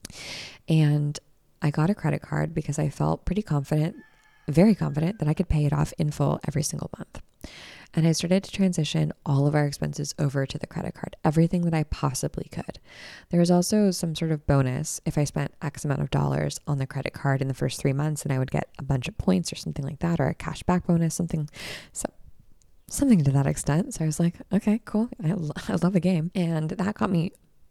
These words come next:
more comfortable, probably the point, <laughs> probably Amex's point, that got me more comfortable using the credit card and, and really, like, incentivized me to move as many things as I could over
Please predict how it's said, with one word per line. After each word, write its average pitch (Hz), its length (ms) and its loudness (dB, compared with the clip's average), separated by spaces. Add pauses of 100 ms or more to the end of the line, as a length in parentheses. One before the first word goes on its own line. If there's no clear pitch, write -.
(200)
more 196 160 8
comfortable, 160 480 2
probably 165 760 -2
the 165 400 -4 (120)
point, - 340 -4
<laughs> 220 260 0
probably 190 300 0
Amex's 160 380 -2
point, 160 260 -2
that 180 160 -2
got 208 120 -4
me 214 100 2
more 170 160 0
comfortable 147 420 -4
using 143 400 -2
the 147 80 0
credit - 320 -4
card 151 300 0
and, 143 260 -4
and 147 80 0
really, 139 220 0
like, - 160 -2 (100)
incentivized 151 720 -2
me 190 140 0
to - 100 -2
move 143 220 2
as 143 100 0
many 147 200 -2
things 143 280 -6
as 135 120 -4
I 143 80 -6
could 160 340 -4 (200)
over 127 460 0